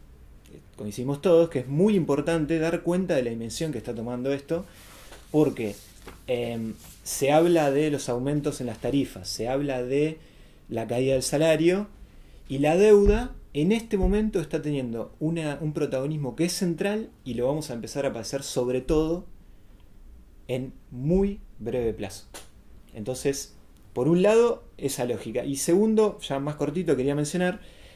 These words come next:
que la fuga de capitales, que una de las promesas de la actual gestión económica era generar garantías de confianza, eh, para atraer inversión, es decir, al revés de fuga de capitales, que ingresen capitales,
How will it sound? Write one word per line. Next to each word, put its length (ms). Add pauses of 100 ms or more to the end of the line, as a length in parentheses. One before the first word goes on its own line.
(120)
que 340
la 120
fuga 220
de 60
capitales, 720 (320)
que 120
una 180
de 60
las 140
promesas 520
de 60
la 80
actual 240
gestión 300
económica 420
era 240 (240)
generar 480 (120)
garantías 540
de 100
confianza, 840 (680)
eh, 360
para 340
atraer 340
inversión, 420
es 80
decir, 300
al 120
revés 240
de 100
fuga 220
de 80
capitales, 340
que 100
ingresen 440
capitales, 640